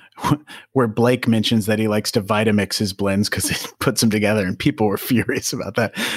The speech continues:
Um, but yeah, there's fun experiments, fat washing, which is infusing, you know, meats and butters and stuff into whiskey for cocktails, smoking cocktails, um, making foods out of whiskey. It's a, it's a very fun book if you're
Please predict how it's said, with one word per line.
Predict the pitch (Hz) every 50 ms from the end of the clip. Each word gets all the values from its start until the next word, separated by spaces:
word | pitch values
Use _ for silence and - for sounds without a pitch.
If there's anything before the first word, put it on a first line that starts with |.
| 180 - - _
Um, | 147 147 147 143 139 139 131 135 - - - _ - - - _ _ _
but | - 185 208
yeah, | 233 226 175
there's | 135 151 151 139 -
fun | - 170 160
experiments, | 151 - - - 143 139 139 139 135 131 123 -
fat | - - 135 120 123 - -
washing, | 117 117 117 107 - - 123 117 117
which | 110 107 - -
is | 107 95
infusing, | 107 101 - - 113 107 104 92 98 104 101 101 101 98 98 95 87 -
you | - 110 104
know, | 98 95
meats | 98 101 107 107 104 98 - - -
and | 98 98 95 92 92 92 92 -
butters | - 104 101 101 101 101 92 -
and | 104 95
stuff | - - - 98 98 - -
into | 101 95 - 110 104 101
whiskey | 92 95 101 101 - - 104 101 95
for | - 104
cocktails, | 92 - 101 95 95 - - 107 95 92 -
smoking | - - 113 107 101 - 101 101
cocktails, | 95 - 98 95 95 - - 107 98 98 98 95 92 92 95 95 - -
um, | 87 87 85 82 85 90 - - _ _ _ _ _ _ _ - - - - - - - - - 117 - -
making | - 127 - - 123 110
foods | - - 127 123 120 113 101
out | 120 113 107
of | 107
whiskey. | 101 110 110 - - - 127 120
It's | 117 113 - -
a, | 131 113 - -
it's | 120 -
a | 143
very | 120 151 147 147 127
fun | 117 - - - 123 117 120 117
book | 107 113 107 - -
if | 104 -
you're | 101 98 98 95